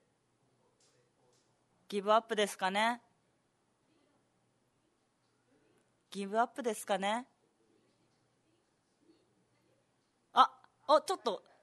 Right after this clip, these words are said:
近いのが出ました？あ、出ました？はい、何ですか？瓶！正解です！すごい！え、なんで？なんで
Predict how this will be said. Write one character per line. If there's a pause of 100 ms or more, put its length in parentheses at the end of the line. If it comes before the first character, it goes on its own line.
(560)
近
い
の
が
出
ま
し
た？ (1400)
あ、 (240)
出
ま
し
た？ (380)
は
い、
何
で
す
か？ (960)
瓶！ (1600)
正 (100)
解
で (1600)
す！
す
ご (320)
い！ (580)
え、
な
ん
で？ (800)
な
ん
で